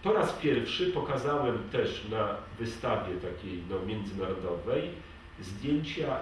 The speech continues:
Julii Pirot. Y, tutaj Ross umarł w Izraelu w tysiąc dziewięćset dziewięćdziesiątym roku. Szymańczyk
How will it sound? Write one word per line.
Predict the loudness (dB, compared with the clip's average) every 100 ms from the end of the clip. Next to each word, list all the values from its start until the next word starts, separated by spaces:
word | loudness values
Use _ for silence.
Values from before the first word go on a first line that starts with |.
| -2 0
Julii | 0 0 -2 -2 -4 -8 -2
Pirot. | 2 4 4 0 -8 -6
Y, | -4
tutaj | -2 2 4 4 0 -6 -10 0
Ross | 4 4 4 -4 -2
umarł | 0 4 4 4 0 -6 -12 -14 -16 -16 -16 -16 -16 -10
w | -6
Izraelu | -2 2 4 4 4 4 2 0
w | -4
tysiąc | -2 0 0
dziewięćset | 0 0 -2 -2 -4
dziewięćdziesiątym | -4 -4 -2 -2 -2 -2 2
roku. | 2 0 -6 -12 -16 -16 -16 -16 -10
Szymańczyk | -2 2 4 4 2 0 -2